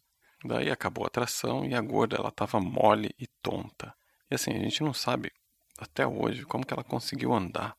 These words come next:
porque tinha um corredor, assim, bem longo até poder sair da atração, sabe? Aí ela foi meio <laughs> cambaleante todo esse caminho e a gente conseguiu sair num lobby. E ela meio que sentou na primeira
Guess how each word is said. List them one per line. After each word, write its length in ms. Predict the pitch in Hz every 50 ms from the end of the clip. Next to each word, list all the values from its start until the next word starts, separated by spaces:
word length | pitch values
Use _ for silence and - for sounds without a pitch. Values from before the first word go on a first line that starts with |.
| _ _ _ _ _ _
porque 160 | - - - 123
tinha 140 | - 156
um 60 | 160 151
corredor, 560 | - - 135 123 104 - 104 - - - -
assim, 240 | - - - 123 113
bem 160 | 101 120 156
longo 360 | 165 135 117 139 156 127 110
até 240 | 104 - - 104 110
poder 320 | 110 _ - - 110 - -
sair 320 | - - - - - 95
da 100 | - -
atração, 500 | - - 101 107 - - - - - 110 -
sabe? 260 | - - - 104 107 _ _ _ _ _ _
Aí 120 | - 135 147
ela 140 | - 139 143
foi 180 | - - 143
meio 200 | 127 120 131 135 -
<laughs> 40 |
cambaleante 840 | - - 123 120 123 104 - - - - - - - 135 - - - -
todo 240 | - 135 143 160
esse 200 | - - - -
caminho 640 | - - - 107 98 - - - - 107 117 135 - _ _ _ _ -
e 40 |
a 40 | -
gente 180 | 101 120 120 -
conseguiu 360 | - 117 - - 147 - 127 - -
sair 240 | - - - - 110
num 220 | 104 110 113 95
lobby. 380 | - - - - - - - - _ _ -
E 40 | -
ela 100 | - -
meio 160 | - 135 135
que 120 | - -
sentou 460 | - - - 147 139 113 - - 117 127
na 80 | -
primeira 340 | - - - - 117 - -